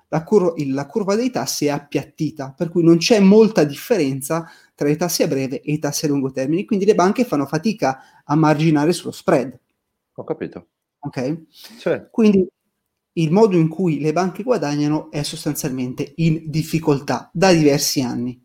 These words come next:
Speaker 2: Oh,
Speaker 1: ok?
Speaker 2: che
Speaker 1: Tanto
Speaker 2: bella
Speaker 1: che,
Speaker 2: notizia, che bella
Speaker 1: tanto che le
Speaker 2: notizia.
Speaker 1: banche licenziano, le banche chiudono le filiali, i giovani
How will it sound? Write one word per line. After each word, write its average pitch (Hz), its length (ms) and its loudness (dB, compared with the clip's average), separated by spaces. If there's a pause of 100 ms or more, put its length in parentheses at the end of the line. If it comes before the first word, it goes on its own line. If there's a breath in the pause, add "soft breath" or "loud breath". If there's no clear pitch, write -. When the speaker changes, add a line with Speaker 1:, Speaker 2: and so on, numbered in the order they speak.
Speaker 2:
Oh, - 120 -14
Speaker 1:
ok? - 60 -14
Speaker 2:
che 139 180 0
Speaker 1:
Tanto 143 240 0
Speaker 2:
bella 110 100 0
Speaker 1:
che, 156 60 6
Speaker 2:
notizia, - 760 -2
che 135 140 -2
bella 127 180 4
Speaker 1:
tanto 127 140 4
che 165 80 2
le 151 100 4
Speaker 2:
notizia. 147 160 2
Speaker 1:
banche 156 160 0
licenziano, 165 760 0
le 143 120 0
banche 151 320 -2
chiudono 147 300 -4
le 143 100 0
filiali, 165 760 0
i 139 80 -12
giovani 139 640 2